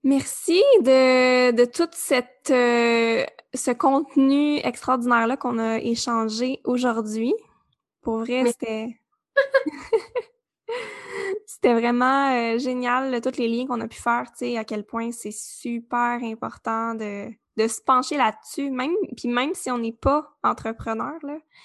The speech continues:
Speaker 1: même si on n'est pas entrepreneur, juste la communication interne, toutes les rela-, tout à quel point ça impacte notre vie, la, notre relation avec les autres.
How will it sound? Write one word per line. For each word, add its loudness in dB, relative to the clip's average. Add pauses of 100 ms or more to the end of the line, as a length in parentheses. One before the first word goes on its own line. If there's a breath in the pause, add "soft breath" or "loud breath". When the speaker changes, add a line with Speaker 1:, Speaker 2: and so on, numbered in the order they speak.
(160 soft breath)
Speaker 1:
même -4
si -8
on -4
n'est -4
pas -2
entrepreneur, -2
juste -2
la 0
communication -4
interne, -6
toutes -10
les -8
rela-, -6 (260)
tout -4 (260)
à -2
quel -6
point -6
ça -8
impacte -8
notre -6
vie, -8
la, -8
notre -10
relation -6
avec -8
les -8
autres. -8